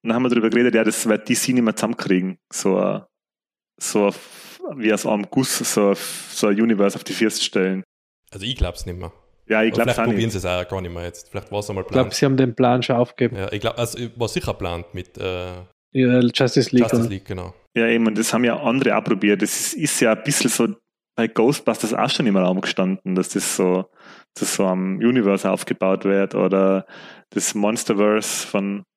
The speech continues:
Speaker 1: von Universal, oder?
Speaker 3: Ja, ja.
Speaker 1: Ja, eben.
Speaker 3: Mit Godzilla und King Kong und dem
Speaker 1: Ja.
Speaker 3: ganzen Thema, ja.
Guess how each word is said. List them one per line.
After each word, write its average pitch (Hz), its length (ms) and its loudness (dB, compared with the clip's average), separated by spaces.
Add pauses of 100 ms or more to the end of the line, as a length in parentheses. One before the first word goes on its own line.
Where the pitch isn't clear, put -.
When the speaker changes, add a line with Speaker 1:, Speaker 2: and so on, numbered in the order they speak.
(160)
Speaker 1:
von 107 180 -4
Universal, 107 720 0
oder? 123 320 -2
Speaker 3:
Ja, 139 340 4
ja. 143 320 2
Speaker 1:
Ja, 104 60 0
eben. 107 200 -2
Speaker 3:
Mit 139 380 2
Godzilla 139 640 6
und 127 120 2
King 143 180 2
Kong 131 360 2
und 110 100 2
dem 110 80 4
Speaker 1:
Ja. 107 60 4
Speaker 3:
ganzen 117 280 0
Thema, - 240 -6
ja. 139 180 -4